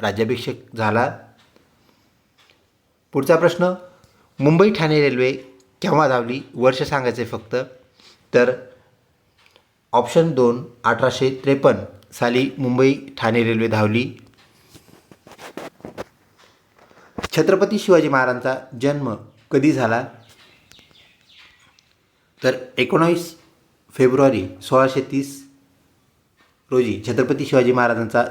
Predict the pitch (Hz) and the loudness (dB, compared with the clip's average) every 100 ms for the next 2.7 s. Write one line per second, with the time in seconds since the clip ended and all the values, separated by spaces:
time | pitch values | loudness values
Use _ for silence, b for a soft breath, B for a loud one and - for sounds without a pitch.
0 | 117 123 135 131 127 135 - 110 - 123 | 0 0 2 2 0 0 0 -2 -2 -6
1 | 131 - 127 135 - 120 - 120 120 110 | -6 0 2 2 0 -6 -4 -4 -2 -4
2 | 110 - 117 - - 127 131 | -6 -6 -6 -6 -4 0 2